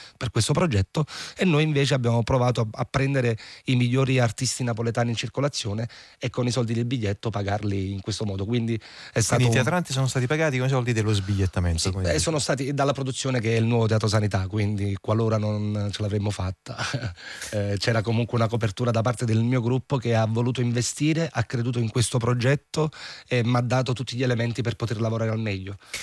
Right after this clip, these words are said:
Speaker 2: Senti Carlo, questo è stato anche una, ehm, opportunità, una possibilità appunto di far conoscere il quartiere Sanità agli stessi cittadini napoletani che per vari motivi, uno anche molto pratico, molto concreto, ci passano poco. Il quartiere Sanità è un quartiere,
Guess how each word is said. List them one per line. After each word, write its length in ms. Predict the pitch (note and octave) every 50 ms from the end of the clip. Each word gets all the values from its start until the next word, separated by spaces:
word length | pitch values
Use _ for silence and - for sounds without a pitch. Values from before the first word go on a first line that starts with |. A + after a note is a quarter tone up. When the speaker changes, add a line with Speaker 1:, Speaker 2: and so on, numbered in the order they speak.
| - - - - -
Speaker 2:
Senti 220 | - - G3 G3
Carlo, 220 | F3+ F#3 D#3+ B2+ A#2+
questo 280 | A#2+ G3+ G#3 F#3 F#3+ -
è 80 | D#3+
stato 300 | C#3 - - C#3+ - B2
anche 280 | A#2 C#3+ F3+ - - D3+
una, 800 | - C#3+ C#3 D3 D#3 C#3+ C3+ C3 B2 A#2 G2 G2+ B2 A#2 A#2 A2+
ehm, 400 | A2 G#2+ G#2+ G#2 G2+ G2 F#2+ G2 G#2
opportunità, 580 | G2+ G2 - A2+ - - - A#2 A2+ G#2+ C3+ B2
una 140 | A#2+ A#2 G2+
possibilità 420 | A#2+ G#2+ - - A#2 C3+ - B2+
appunto 320 | G2+ - D3 C#3 A#2+ A#2
di 220 | G#2+ G#2 C3 C#3+ C#3
far 220 | - - G#2+ -
conoscere 540 | - D3+ C3+ A2+ A2 G#2 - - A2 A2 A2+
il 180 | G#2 F#2+ F2+ -
quartiere 440 | - G#2+ G2 - - A#2 G#2 G2+ G2
Sanità 420 | G#2+ B2 D#3 E3+ D3 - A2+ - -
agli 240 | C#3 C#3+ B2 B2+
stessi 520 | B2 - - - A2+ G#2 - - - G#2+ F#2 - - - _
cittadini 480 | - - F#2+ - - G2+ G#2 A2+ G#2+
napoletani 600 | G#2 G#2+ G#2+ D3 D3+ C#3+ C3 A#2+ A#2 B2 B2 A#2 -
che 280 | _ - C3+ C#3+ C#3+ B2+ - - - - - - -
per 180 | _ - A#2+ G#2
vari 260 | G#2+ A#2 A#2+ B2+ B2
motivi, 540 | B2 B2 B2 - C#3+ C#3 C3 G#2+ A2 G#2+ G2+ -
uno 300 | C3 C#3 D#3 D#3+ C#3+ B2
anche 240 | A#2 B2 B2+ - B2
molto 360 | A2+ A#2 B2 A#2 - _ A#2+
pratico, 440 | G#2 - A#2 A#2 A2+ - - G#2 A2+
molto 280 | A2 A2+ A#2 - - A#2
concreto, 540 | A#2 A2+ A2+ - C3 C3 A#2+ A2 - G#2+ G#2
ci 200 | - - - B2
passano 520 | - B2 A#2 - - - - B2 A#2+ A2+
poco. 420 | - C3 B2 A2+ G2+ - - F#2 F#2
Il 80 | F#2
quartiere 320 | - G2 - - A2 G#2+ G2
Sanità 240 | - G#2+ G#2 A#2
è 40 | A2
un 40 | G2+
quartiere, 480 | - - - - - A#2 A2 A2 G#2